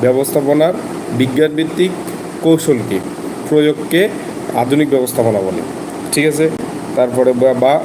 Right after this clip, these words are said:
বৈজ্ঞানিক ব্যবস্থাপনা বলে। যে বৈজ্ঞানিক ব্যবস্থাপনার জনককে, বৈজ্ঞানিক ব্যবস্থাপনার জনক হলো, আহ,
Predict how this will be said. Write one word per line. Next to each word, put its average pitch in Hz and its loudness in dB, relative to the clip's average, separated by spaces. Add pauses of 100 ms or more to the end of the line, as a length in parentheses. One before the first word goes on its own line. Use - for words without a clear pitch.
বৈজ্ঞানিক 135 2
ব্যবস্থাপনা 117 2
বলে। 95 0 (440)
যে 139 4
বৈজ্ঞানিক 139 2
ব্যবস্থাপনার 143 2
জনককে, 139 2 (100)
বৈজ্ঞানিক 143 2
ব্যবস্থাপনার 139 2
জনক 127 2
হলো, 147 4 (500)
আহ, 120 6